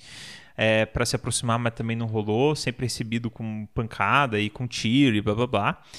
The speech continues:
E aí ele começa a ficar com raiva, aí ele começa a matar umas galera da família do, do Frankenstein.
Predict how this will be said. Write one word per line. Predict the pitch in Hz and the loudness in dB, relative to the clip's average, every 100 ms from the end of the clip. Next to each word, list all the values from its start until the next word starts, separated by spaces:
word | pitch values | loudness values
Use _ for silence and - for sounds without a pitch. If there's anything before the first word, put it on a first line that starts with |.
| - - | -12 0
E | |
aí | 196 156 | 2 4
ele | 147 | 2
começa | 147 120 120 | 0 -2 -2
a | |
ficar | - 139 | -4 -6
com | 165 | -4
raiva, | 160 160 170 233 - - - | -2 -2 -2 -8 -20 -16 -2
aí | 127 | 2
ele | 120 | 2
começa | - 113 - | 0 -4 -4
a | |
matar | 104 - 104 104 101 | -10 -6 -4 -2 -2
umas | 101 104 104 104 101 | -4 -6 -4 -6 -4
galera | 113 113 107 123 185 - - | 0 2 4 4 2 -4 -12
da | - 113 | 0 0
família | - 120 110 104 | 2 -2 0 -2
do, | 107 110 120 123 117 - - - _ - | -4 -2 -2 -4 -8 -20 -20 -20 _ -10
do | |
Frankenstein. | 113 117 - 180 - 180 | -6 -6 -4 -2 0 -2